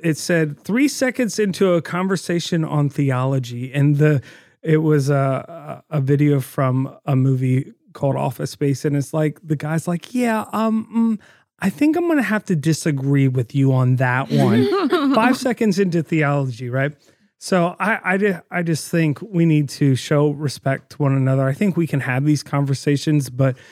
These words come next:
Speaker 1: if it gets into name calling and division, I, I just think there's a better way.
Speaker 2: Mm-hmm. Can I, are we speaking into
Speaker 1: Sure,
Speaker 2: these things,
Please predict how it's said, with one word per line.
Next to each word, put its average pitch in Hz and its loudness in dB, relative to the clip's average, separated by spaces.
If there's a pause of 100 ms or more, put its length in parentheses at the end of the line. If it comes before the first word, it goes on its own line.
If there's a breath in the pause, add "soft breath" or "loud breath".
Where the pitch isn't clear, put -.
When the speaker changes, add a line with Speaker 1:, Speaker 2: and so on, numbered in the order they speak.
(180 loud breath)
Speaker 1:
if 165 -2
it 170 2
gets 160 0
into 147 4
name 135 2
calling 131 0
and 127 -2 (340 soft breath)
division, 139 2 (460)
I, - -20 (160)
I 160 -2
just 151 -2
think 131 0
there's 131 0
a 135 0
better 113 -4
way. 120 -10 (280)
Speaker 2:
Mm-hmm. 175 -10 (640)
Can 185 -4
I, 160 -6
are 165 -2
we 180 2
speaking 180 -4
into 180 0
Speaker 1:
Sure, 320 4
Speaker 2:
these 466 4
things, 285 2